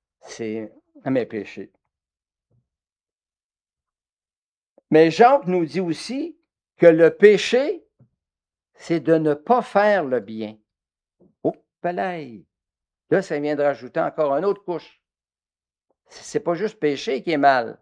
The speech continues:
mais de ne pas faire ce qui est bien, c'est péché. Voyez-vous dans quel, dans quel, la loi, où, où ce qu'elle nous amène ? Elle, elle nous amène dans un coin, là, puis elle nous fait réaliser, «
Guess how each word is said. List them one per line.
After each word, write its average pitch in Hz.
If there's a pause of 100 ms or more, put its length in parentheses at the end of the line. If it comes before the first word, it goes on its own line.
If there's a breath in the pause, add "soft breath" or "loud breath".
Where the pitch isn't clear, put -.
(640)
mais 139
de 170
ne 185
pas 254
faire 247
ce -
qui 156
est 143
bien, 196 (800)
c'est 135
péché. - (1900)
Voyez-vous 160
dans 208
quel, 185
dans 151
quel, 143
la 160
loi, 214
où, 196
où 226
ce -
qu'elle 190
nous 175
amène ? 185
Elle, 165
elle 156
nous 175
amène 240
dans 175
un 151
coin, 220
là, 233
puis 175
elle 147
nous 156
fait 170
réaliser, « 185